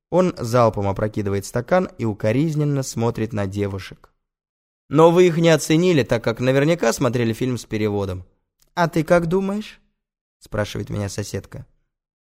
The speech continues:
"Как-то сложно все", пожимаю плечами я. "Вообще-то да",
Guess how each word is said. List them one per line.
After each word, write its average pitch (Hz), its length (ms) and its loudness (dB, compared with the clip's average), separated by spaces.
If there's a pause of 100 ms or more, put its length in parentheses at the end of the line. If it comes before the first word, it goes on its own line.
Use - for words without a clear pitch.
(160)
"Как-то 123 320 -6
сложно 120 460 -2
все", - 300 -14 (520)
пожимаю 95 380 -6
плечами 92 420 -8
я. 90 240 -10 (840)
"Вообще-то 165 520 0
да", 156 500 2